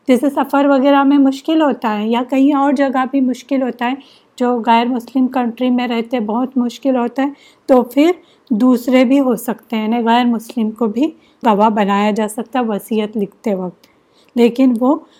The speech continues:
قابل اعتبار ہونے چاہیے، بھروسے والے ہونے چاہیے۔ تو اس بارے میں آتا ہے۔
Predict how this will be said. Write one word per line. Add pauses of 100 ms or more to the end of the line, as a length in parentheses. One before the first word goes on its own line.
(120)
قابل
اعتبار
ہونے
چاہیے،
بھروسے
والے
ہونے
چاہیے۔ (1300)
تو
اس
بارے
میں
آتا
ہے۔